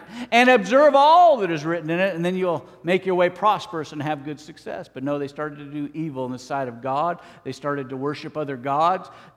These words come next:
And what happened is the Midianites came in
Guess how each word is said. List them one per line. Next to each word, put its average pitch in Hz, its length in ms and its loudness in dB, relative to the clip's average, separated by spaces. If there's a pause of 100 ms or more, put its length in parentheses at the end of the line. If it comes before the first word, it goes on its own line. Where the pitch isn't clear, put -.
(100)
And 139 460 -4 (600)
what 147 240 -2
happened 180 360 0
is 135 120 -8
the 143 60 -6
Midianites 170 600 0
came 165 320 -6
in 202 360 -6